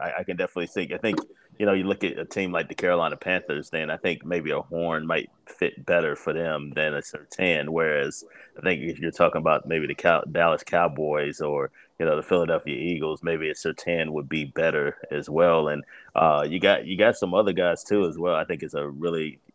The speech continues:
good, interesting cornerback class too as well. Uh, so, but yeah, I definitely think it, it just depends on your system and, uh, what you run defensively. But yeah, I could definitely see Horn possibly being taken before Surtain. But either way, I think both of those guys are gonna be,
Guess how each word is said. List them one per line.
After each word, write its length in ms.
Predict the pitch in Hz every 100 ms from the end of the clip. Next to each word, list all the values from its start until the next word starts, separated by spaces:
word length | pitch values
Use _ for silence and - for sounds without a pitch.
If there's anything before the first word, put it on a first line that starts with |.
| -
good, 200 | 58 87 -
interesting 520 | 85 - - 82 73 -
cornerback 440 | 90 82 80 73
class 400 | - 85 78 -
too 200 | - 80
as 120 | 76
well. 400 | 76 78 78 80 - - - _
Uh, 340 | 73 73 69 64 71 - _ _ - - -
so, 240 | 85 76
but 220 | 76 76
yeah, 200 | 90 73
I 60 | 78
definitely 380 | 85 85 78 78
think 360 | 82 76 - -
it, 160 | - -
it 60 | 92
just 160 | 92 -
depends 340 | - 92 85
on 200 | 82 80
your 100 | 73
system 540 | - 90 82 - 78
and, 280 | 73 71 69
uh, 200 | 73 71
what 260 | 71 - -
you 100 | 78
run 240 | 80 76
defensively. 680 | 64 - 82 - 73 67 65
But 320 | 64 71 64 - - -
yeah, 100 | 87
I 60 |
could 100 | 85
definitely 280 | 82 78 71
see 200 | - 76
Horn 540 | 76 78 76 71 64 -
possibly 400 | - 78 73 76
being 220 | 67 73
taken 320 | 73 78 76 71
before 260 | 69 76
Surtain. 460 | 73 76 69 82 76
But 80 | 98
either 180 | 131 90
way, 260 | 87 82
I 40 | 76
think 220 | 80 69
both 160 | 78 73
of 60 |
those 220 | 76 71
guys 320 | - 76 69 69
are 40 |
gonna 160 | 76 71
be, 240 | 69